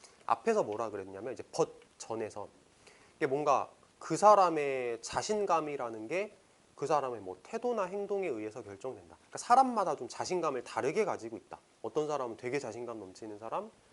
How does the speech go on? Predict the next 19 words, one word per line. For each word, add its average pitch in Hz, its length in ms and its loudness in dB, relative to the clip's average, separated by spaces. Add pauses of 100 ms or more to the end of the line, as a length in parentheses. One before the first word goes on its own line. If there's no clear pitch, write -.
(180)
어떤 208 240 2
사람은 196 260 0
좀 160 140 -8
소심한 214 400 -2
사람, 101 200 -14 (140)
이런 160 240 0
줄 226 140 2
알았는데, 120 840 -2 (400)
그런데, 113 840 0 (220)
그런데 98 600 -8 (520)
연구를 165 540 4
해보니까 190 460 0
그렇지가 - 480 -4
않더래. 85 360 -8 (300)
겉으로 262 460 2
보이는 127 340 0
거랑은 117 320 -4
좀 110 160 -14
다르더래. 98 580 -6